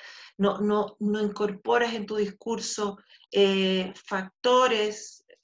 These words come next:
eh, conceptos, ideas vinculadas con la organi-, o sea, en realidad, ¿qué motivación tiene esta persona? Cero.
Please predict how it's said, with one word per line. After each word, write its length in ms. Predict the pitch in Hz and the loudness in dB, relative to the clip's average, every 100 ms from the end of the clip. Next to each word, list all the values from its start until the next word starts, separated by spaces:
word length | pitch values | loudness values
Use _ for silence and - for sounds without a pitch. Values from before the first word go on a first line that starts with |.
| - | -4
eh, 420 | 196 196 190 190 | 0 2 0 -2
conceptos, 1160 | 190 190 190 - 269 - - 214 202 196 - - _ _ _ - | -2 0 0 2 0 0 -8 -4 -4 -6 -16 -20 _ _ _ -6
ideas 480 | 196 226 269 240 | -2 0 2 0
vinculadas 580 | 208 202 - 190 208 233 | -2 -6 -4 0 2 0
con 160 | - 240 | -4 -6
la 80 | 240 | -6
organi-, 260 | 240 240 202 | -6 -8 -12
o 40 | |
sea, 220 | - 226 | -10 -6
en 100 | 226 | -6
realidad, 360 | 208 196 220 214 | -6 -6 -8 -8
¿qué 100 | 226 | -10
motivación 580 | 226 208 208 196 208 208 | -10 -6 -6 -6 -10 -10
tiene 180 | 208 | -10
esta 180 | 202 208 | -10 -14
persona? 380 | 190 - 208 214 | -16 -12 -8 -8
Cero. 440 | - - 151 - | -8 -8 -8 -12